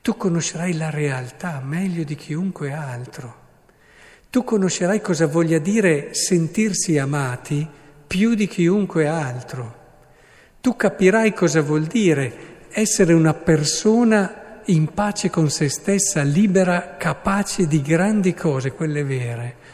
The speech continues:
non quelle che tu insegui perché alla fine non ti sei ancora accettato fino in fondo e pensi che ti riempiano, ma non ti riempiranno mai.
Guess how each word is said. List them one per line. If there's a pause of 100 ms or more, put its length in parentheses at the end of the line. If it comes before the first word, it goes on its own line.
(160)
non
quelle
che
tu
insegui
perché
alla
fine
non
ti
sei
ancora (300)
accettato
fino
in
fondo (720)
e
pensi
che
ti
riempiano,
ma
non
ti
riempiranno
mai.